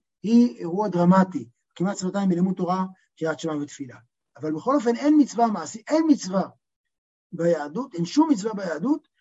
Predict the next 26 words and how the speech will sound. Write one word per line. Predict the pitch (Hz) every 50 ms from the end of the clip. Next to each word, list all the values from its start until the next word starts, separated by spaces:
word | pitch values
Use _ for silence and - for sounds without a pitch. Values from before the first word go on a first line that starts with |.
| _ _ -
שאין | - - 190 196 208 - - - 226 233 226
בה | 214 240 240 - - - _ -
אלמנט | 170 160 160 170 175 190 202 196 - - _
מעשי, | - 165 175 147 156 - - - 208 180 160
אין | 170 190 190
בה | 202 202
אלמנט | 185 175 175 190 190 185
פיזי, | - - - 262 247 - 147 127 104 - - _ _ -
וזה | 147 139 220 247 254 202
בגלל | 180 156 156 170 196 240 285 294 - _ _ _ _
שזו | - - - 180 170 - 143 214 285 302
העניין | 294 262 226 214 208 196 - 190 180 202 220 226 214
של | 208 202
המצוות. | 190 180 175 165 - 185 190 185 185 165
בפרק | - 147 - 220 233 226 202
הזה | 196 208
הוא | 220
מסתכל | 214 208 - - 220
על | 208 196
עניין | 180 175 190 196
של | 185 190 180
המצוות | 160 147 - - - 170 220 254 247 - _ _ _ _ _ _ _
כדבר | - 170 160 151 185 240 233
שבו | - 180 175 220
אתה | 240 - 208
משפיע | 180 170 - - - - 233 240 262